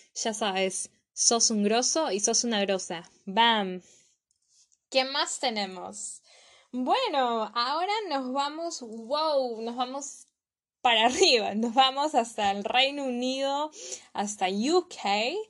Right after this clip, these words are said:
y wow. Bueno, es, esta palabra a mí me encanta, en realidad creo que es muy útil. La palabra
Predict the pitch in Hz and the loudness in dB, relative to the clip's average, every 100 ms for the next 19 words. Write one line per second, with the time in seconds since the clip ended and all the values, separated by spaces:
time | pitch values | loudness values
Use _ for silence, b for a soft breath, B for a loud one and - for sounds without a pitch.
0 | B B B - 214 196 185 208 285 247 | B B B -8 -6 -6 -4 0 2 2
1 | 196 180 180 - _ _ b b - 240 | 0 -2 -6 -14 _ _ b b -2 -2
2 | 240 233 233 254 403 381 269 269 277 269 | 0 -2 -6 -4 -2 2 2 0 -4 -6
3 | 247 185 180 185 208 - 214 208 226 262 | -2 -4 -4 -12 -12 -6 -2 -2 -2 -4
4 | 277 269 254 247 302 294 226 202 180 - | -4 -6 -2 0 0 2 0 0 -4 -8
5 | - _ b b b b b - 220 214 | -12 _ b b b b b -4 -4 -2
6 | 214 240 277 302 320 | -2 -2 -2 -4 -6